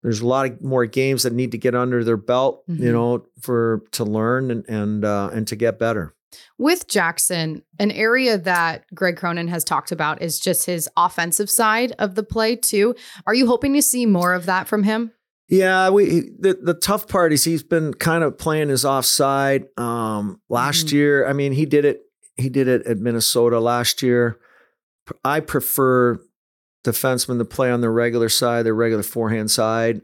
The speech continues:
Speaker 1: Um, I think the game is a lot easier for him, and I think it allows him to be more naturally feel,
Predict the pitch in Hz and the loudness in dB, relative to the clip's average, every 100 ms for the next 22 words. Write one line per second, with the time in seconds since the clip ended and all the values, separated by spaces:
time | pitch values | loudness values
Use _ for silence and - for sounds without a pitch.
0 | - 110 104 - 123 - 135 117 _ 120 | -8 -6 -4 -4 -6 -4 -4 -4 _ -8
1 | 107 120 120 117 104 107 110 107 107 120 | -4 -2 -2 -2 -2 0 0 0 0 0
2 | 123 135 135 139 139 143 139 135 117 113 | 0 0 0 -2 0 0 -2 -2 -2 -2
3 | - 123 123 110 110 113 117 113 127 117 | -4 -2 -2 0 0 0 0 -2 -2 -4
4 | - 113 123 117 - - _ _ 135 131 | -6 -2 0 0 -4 -14 _ _ 0 0
5 | 120 123 123 135 - 127 120 113 - - | 2 0 -2 -2 -2 0 0 0 -2 -2
6 | 139 135 127 117 | 2 4 6 2